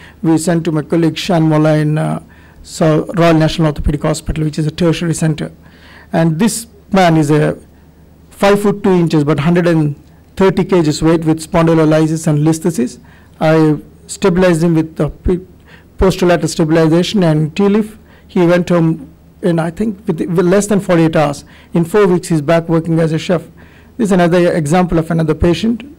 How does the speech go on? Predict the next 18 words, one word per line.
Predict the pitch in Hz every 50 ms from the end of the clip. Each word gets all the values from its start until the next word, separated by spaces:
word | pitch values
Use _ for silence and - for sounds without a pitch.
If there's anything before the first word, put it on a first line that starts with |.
| -
It's | - - -
not | 180 165 156 147
the | 151
same | - - 170 160 156
patient. | 160 180 170 - 196 180 156
This | 151 151
is | 147 147 156 - -
L | 165 160 160 156 156
four | - - - 190 180
five, | 185 190 180 170
which | 151 151 -
is | 165 147
more | 156 160 156
commonly | 147 - - 156 156 156 156 156
done | 151 165 165 170 185 - - - - - - - - -
in | - 160 156
my | 160 160 160
practice. | 160 - 165 160 156 - 175 160 -